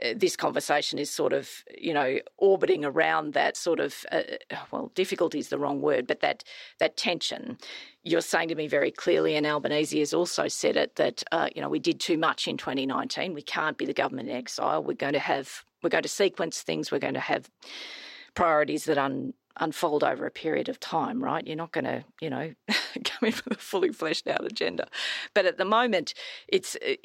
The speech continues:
the, <sighs> there, there's certainly some policy out there, for sure, there is, and more than people think, actually. But, uh, there, at some point,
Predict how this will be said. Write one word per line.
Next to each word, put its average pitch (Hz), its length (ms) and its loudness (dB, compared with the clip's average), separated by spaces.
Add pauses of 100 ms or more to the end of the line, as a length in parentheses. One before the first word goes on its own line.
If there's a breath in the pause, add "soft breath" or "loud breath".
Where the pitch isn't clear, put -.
(200)
the, 151 440 2 (360)
<sighs> - 480 -4 (720)
there, 170 140 4 (160)
there's 190 140 4
certainly 240 280 4
some 190 240 2
policy 170 640 2
out 160 240 4
there, 202 280 2
for 233 200 -2
sure, - 460 0
there 156 140 4
is, - 300 -4 (280 loud breath)
and 170 200 2
more 185 240 6
than 131 180 0
people - 280 -2
think, - 440 -4 (320)
actually. - 580 -2 (400 loud breath)
But, 160 440 2
uh, - 320 -10 (300)
there, 180 160 6 (140)
at 165 120 0
some 202 220 2
point, - 280 -2